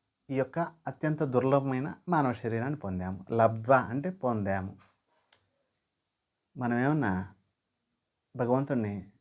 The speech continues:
ప్రార్థించామేంటి? "స్వామి, మనుష్య జన్మ ఇచ్చేసేయండి," మీరు ప్రార్థించగానే ఆయన ఇచ్చేయడే-, ఇచ్చేయడానికి లేదు.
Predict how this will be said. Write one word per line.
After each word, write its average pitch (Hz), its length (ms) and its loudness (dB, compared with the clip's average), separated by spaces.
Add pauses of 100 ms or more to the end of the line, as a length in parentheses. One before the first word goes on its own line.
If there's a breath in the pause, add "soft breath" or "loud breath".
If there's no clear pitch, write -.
(500)
ప్రార్థించామేంటి? 131 880 0 (120)
"స్వామి, 139 680 0 (1300)
మనుష్య 131 240 -2
జన్మ 147 220 4
ఇచ్చేసేయండి," 139 720 0 (720)
మీరు 143 140 -2
ప్రార్థించగానే 147 680 4
ఆయన 127 140 0
ఇచ్చేయడే-, 113 540 -2
ఇచ్చేయడానికి 104 840 0 (1200)
లేదు. 95 420 -4